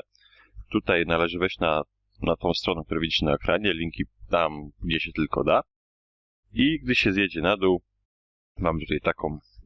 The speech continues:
mm, aplikację. Pod guzikiem Terms and Conditions są wszystkie dokładne szczegóły. To sobie poczytacie w wolnej chwili, nie chcę teraz tracić czasu. I ż-, żeby z niej skorzystać, po pierwsze należy się zalogować. Mm,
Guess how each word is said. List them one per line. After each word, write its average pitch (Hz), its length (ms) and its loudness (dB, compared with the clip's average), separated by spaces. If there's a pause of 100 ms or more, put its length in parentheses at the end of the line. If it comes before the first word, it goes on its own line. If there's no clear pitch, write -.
(120)
mm, 69 340 0 (380)
aplikację. 82 760 0 (1160)
Pod 95 200 2 (100)
guzikiem 95 420 0
Terms 85 320 -2
and 87 140 -2
Conditions 82 500 2
są 80 160 0
wszystkie - 300 0
dokładne 80 420 0
szczegóły. 85 500 4 (480)
To 82 100 -2
sobie 80 180 -2
poczytacie - 480 -2
w 76 40 -2
wolnej 76 240 0
chwili, 104 280 0
nie 82 80 2
chcę - 160 -14
teraz - 160 -2
tracić 73 280 -4
czasu. - 320 0 (760)
I 120 300 2
ż-, 117 340 -4
żeby 151 340 0
z 131 60 -4
niej 139 120 2
skorzystać, 85 600 0
po 110 100 0
pierwsze - 280 0
należy 117 260 4
się 98 320 4
zalogować. 80 680 2 (640)
Mm, 76 320 2